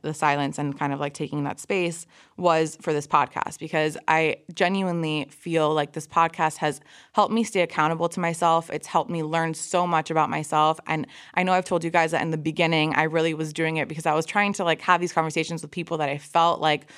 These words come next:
were living in alignment or living in their truth, and trying to see if maybe, like, by talking to them or through osmosis, like, I can figure it, figure it out for myself. And that obviously, it, throughout, like, doing this podcast, I've really realized that that approach was with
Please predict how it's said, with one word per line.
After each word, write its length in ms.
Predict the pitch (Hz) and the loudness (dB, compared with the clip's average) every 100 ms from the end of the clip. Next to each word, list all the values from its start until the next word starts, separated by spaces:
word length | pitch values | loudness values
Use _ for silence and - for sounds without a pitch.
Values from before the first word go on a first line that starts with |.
| - _ | -20 _
were 120 | 190 | 0
living 280 | 190 190 180 | 2 2 0
in 100 | 170 | 0
alignment 420 | 160 156 156 151 | 2 2 2 0
or 80 | 151 | 0
living 280 | 156 165 156 | 0 0 -2
in 80 | 151 | -4
their 120 | 143 | -6
truth, 320 | - 160 151 | -4 -4 -2
and 140 | 143 | -6
trying 260 | - 160 156 | 0 0 0
to 80 | 160 | -2
see 140 | 165 | -4
if 120 | 156 | -4
maybe, 280 | 156 151 160 | -4 -2 0
like, 260 | 151 151 - | -2 -4 0
by 140 | 160 | 0
talking 340 | - 147 160 160 | 4 0 0 -4
to 80 | |
them 240 | 170 165 151 | 0 0 0
or 80 | 143 | -2
through 200 | 147 151 | 0 0
osmosis, 600 | 151 165 147 147 156 151 | 0 -2 -2 0 0 2
like, 220 | 143 - - - - | 0 -2 -20 -8 -2
I 80 | 160 | 0
can 180 | 175 165 | 0 0
figure 220 | 160 160 | 0 2
it, 280 | 156 - - | 0 -2 -2
figure 280 | 185 170 | 0 4
it 40 | 160 | 4
out 140 | 151 | 2
for 80 | 165 | 0
myself. 720 | 156 151 - 147 170 202 - - - - _ | -4 -4 0 2 2 0 -10 -20 -20 -20 _
And 380 | 185 175 170 165 - | 2 2 2 -2 -6
that 240 | - 175 - | 2 4 4
obviously, 580 | 170 170 160 170 160 156 - _ | 2 2 -2 0 0 -2 -6 _
it, 360 | 135 - - - | -6 -6 -10 0
throughout, 240 | 180 147 | 2 4
like, 300 | 160 160 156 | 0 -2 -6
doing 240 | 175 170 | -2 0
this 140 | 160 151 | -2 0
podcast, 400 | 185 175 165 160 | 2 2 0 -2
I've 160 | 156 | -2
really 160 | 165 160 | 0 0
realized 400 | 156 151 151 147 | 0 2 2 2
that 160 | 143 - 165 | -2 -4 0
that 200 | 165 156 | 2 2
approach 380 | 151 170 160 156 | 0 -2 -2 -4
was 120 | 143 | -6
with 240 | 160 147 | -4 -4